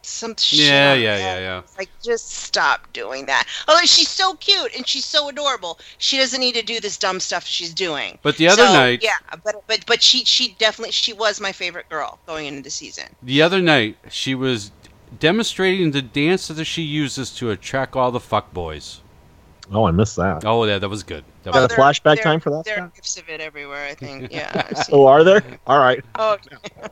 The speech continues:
Speaker 2: Okay, well, let's move
Speaker 3: Well, I
Speaker 2: in-
Speaker 3: think I only saw the one of Jason doing that. <laughs>
Speaker 2: Oh, I don't wanna know about that. All right, so let's move into Thursday, and we were first aware on Thursday morning of another new rule.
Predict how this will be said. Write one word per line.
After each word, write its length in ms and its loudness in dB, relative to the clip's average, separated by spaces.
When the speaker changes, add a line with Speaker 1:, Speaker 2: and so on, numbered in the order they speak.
Speaker 2:
Okay, 280 6
well, 160 8
let's 180 4
move 240 0
Speaker 3:
Well, 120 8
I 40 10
Speaker 2:
in- 60 6
Speaker 3:
think 140 6
I 80 8
only 180 6
saw 160 4
the 80 4
one 180 2
of 120 -2
Jason 440 -4
doing 280 -4
that. 260 -12
<laughs> 120 -10
Speaker 2:
Oh, 260 0
I 480 8
don't 180 4
wanna 220 0
know 120 -2
about 240 -6
that. 260 -6
All 140 10
right, 140 8
so 160 4
let's 180 2
move 240 4
into 400 2
Thursday, 760 2
and 160 -2
we 160 4
were 180 2
first 360 -6
aware 600 4
on 280 0
Thursday 320 -4
morning 420 2
of 500 2
another 580 -2
new 300 2
rule. 560 4